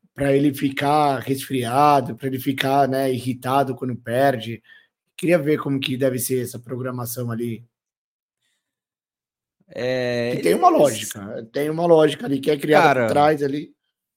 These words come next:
Speaker 2: é com inteligência artificial, então ele aprende, é lingua-, é,
Speaker 1: Uhum.
Speaker 2: é machine learning que rola lá dentro. Então,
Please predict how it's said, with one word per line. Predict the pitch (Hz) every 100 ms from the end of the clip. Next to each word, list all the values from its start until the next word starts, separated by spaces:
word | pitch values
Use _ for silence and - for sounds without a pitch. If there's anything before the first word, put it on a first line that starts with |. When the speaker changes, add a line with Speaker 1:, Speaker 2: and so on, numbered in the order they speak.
| _ _ _ _ _ _
Speaker 2:
é | 170
com | 170
inteligência | 247 247 240 226 233 240
artificial, | 233 - 196 170
então | 151 165
ele | 170
aprende, | 208 208 175 156 135 123
é |
lingua-, | 123 131 143 139
é, | 135 131 127 123 123
Speaker 1:
Uhum. |
Speaker 2:
é |
machine | 123 135 - 170 196
learning | 180 151 -
que | _
rola | - 120 123
lá | 117
dentro. | 107 101 95 110
Então, | 101 135 147 160 151 113